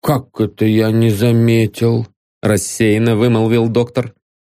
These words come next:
Заболтался совсем, потому и продул. «А хотите пари? Я готов доказать, что никакого ревенанта в этом замке нет и никогда не было».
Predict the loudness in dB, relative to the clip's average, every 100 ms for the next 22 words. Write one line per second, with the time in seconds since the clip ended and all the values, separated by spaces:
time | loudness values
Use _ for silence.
0 | _ _ -10 -2 -2 0 0 -2 -2 -2
1 | -2 -6 -6 -8 -4 -4 -2 -4 -6 -4
2 | 0 0 0 -2 -4 -4 -4 -6 -10 _
3 | _ _ _ _ _ _ _ _ -6 -2
4 | 0 0 -2 -2 -2 -2 -6 _ _ -6
5 | 0 0 0 0 -2 -2 0 0 -2 -6
6 | -2 -2 -4 -2 0 0 0 -4 _ _
7 | -2 0 2 2 2 2 0 -2 -6 -6
8 | -4 -4 -2 0 0 0 0 0 0 -4
9 | -4 -2 0 -2 0 0 0 -2 -4 -8